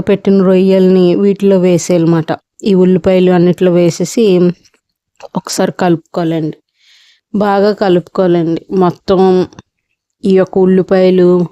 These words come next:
మసాలా దినుసులన్నీ ఆ రొయ్యలకు పట్టే విధంగా కలుపుకోవాలండి. ఇంకేమన్నా కారం వేసుకోవాలంటే మనం వేసుకోవచ్చండి.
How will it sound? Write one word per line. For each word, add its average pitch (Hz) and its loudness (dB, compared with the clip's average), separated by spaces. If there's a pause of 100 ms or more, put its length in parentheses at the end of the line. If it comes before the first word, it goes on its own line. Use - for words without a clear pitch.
(160)
మసాలా 185 -2 (100)
దినుసులన్నీ 180 2 (220)
ఆ - 0 (100)
రొయ్యలకు 175 2
పట్టే 175 -4
విధంగా 175 0
కలుపుకోవాలండి. 156 -4 (480)
ఇంకేమన్నా 202 0 (140)
కారం 190 0
వేసుకోవాలంటే 185 0 (540)
మనం 208 2
వేసుకోవచ్చండి. 160 -4